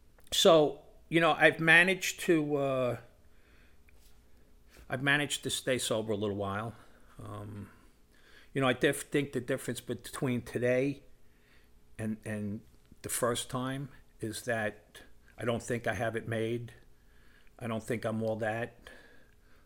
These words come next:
Um, I know I'm just another bozo on the bus, and I'm grateful for the life that I've been given.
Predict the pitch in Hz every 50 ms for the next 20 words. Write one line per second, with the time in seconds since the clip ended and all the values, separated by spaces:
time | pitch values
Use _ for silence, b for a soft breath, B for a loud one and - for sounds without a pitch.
0 | b - 127 110 110 107 107 107 101 101 - b b b b b b - 110 113
1 | 113 113 117 107 - 117 101 - 117 107 110 110 107 104 87 - 113 113 117 98
2 | 120 117 110 113 113 110 104 101 101 110 110 113 123 - - - - - - -
3 | - b b b b b b b - 120 113 110 110 107 98 - 123 120 123 127
4 | 123 - - 131 113 107 - - 117 104 107 101 113 110 117 110 - - 120 107
5 | 110 104 104 104 101 98 107 113 117 123 123 123 123 120